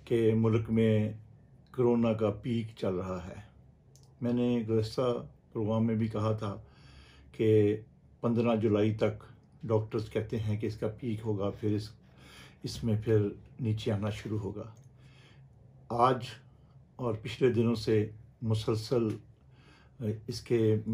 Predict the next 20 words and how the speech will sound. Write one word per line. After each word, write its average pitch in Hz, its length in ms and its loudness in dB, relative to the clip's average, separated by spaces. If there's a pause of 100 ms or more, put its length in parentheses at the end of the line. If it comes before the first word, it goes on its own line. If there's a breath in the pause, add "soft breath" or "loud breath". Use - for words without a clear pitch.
(220)
जो 101 120 -2
कन्फर्म्ड 131 880 2
पेशेंट 107 440 0
हैं 104 280 -2 (420 soft breath)
वो 113 120 0
बढ़ 107 200 2
रहे 95 320 -4
हैं। - 260 -10 (680 soft breath)
अभी 135 480 2 (540)
कल 135 160 4
ही 127 220 2
हम 120 280 -2 (640)
वज़ीर 120 600 4 (360)
मनसूबाबंदी 113 960 2
असद 113 260 -2
उमर 113 200 2
ने 110 340 0 (580 soft breath)
ये 117 300 4
एक 110 120 -2 (580)
ख़बर, 110 400 2